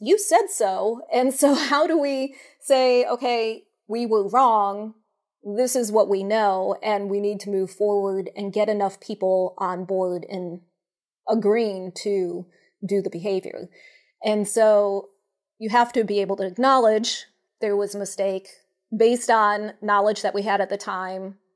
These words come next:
And so I think that above all else is the major thing that we've seen throughout this one, where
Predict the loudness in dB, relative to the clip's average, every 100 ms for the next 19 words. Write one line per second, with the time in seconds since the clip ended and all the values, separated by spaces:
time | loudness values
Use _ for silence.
0 | _ _ -6 -2 2 4 2 2 0 0
1 | -2 -12 _ 0 2 4 4 4 4 4
2 | 2 4 4 2 0 0 -2 -6 _ -8
3 | -4 -4 -6 _ -8 -4 -2 -2 -4 -8
4 | -10 -12 -10 -4 -4 -4 -8 -12 -8 -4
5 | -4 -2 -4 -2 -4 -4 -4 -2 -2 -4